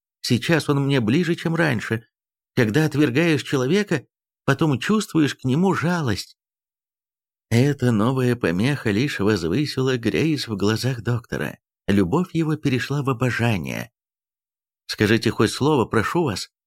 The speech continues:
взмолился он, теряя голову. «Не настаивайте. Уже поздно, мне надо домой». «Да, конечно», отозвался Фитцпирс, но не двинулся с места.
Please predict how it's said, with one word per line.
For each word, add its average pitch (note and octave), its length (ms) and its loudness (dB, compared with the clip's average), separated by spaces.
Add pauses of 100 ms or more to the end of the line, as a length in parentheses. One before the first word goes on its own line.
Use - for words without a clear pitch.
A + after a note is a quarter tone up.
(140)
взмолился G2 680 2
он, D#3 180 -2
теряя C#3+ 380 -2
голову. E2+ 440 -4 (720)
«Не C#3 200 4
настаивайте. G#2 880 0 (320)
Уже A#2 260 4
поздно, G3+ 400 0
мне C3+ 220 0
надо D#3 280 0
домой». G#2+ 460 0 (540)
«Да, G2 400 2
конечно», D2 640 -4 (360)
отозвался F#2 600 -2
Фитцпирс, F3+ 560 -2 (380)
но B2 300 0
не D#3+ 200 -2
двинулся C#3 560 -2
с - 100 -8
места. F#2+ 380 -4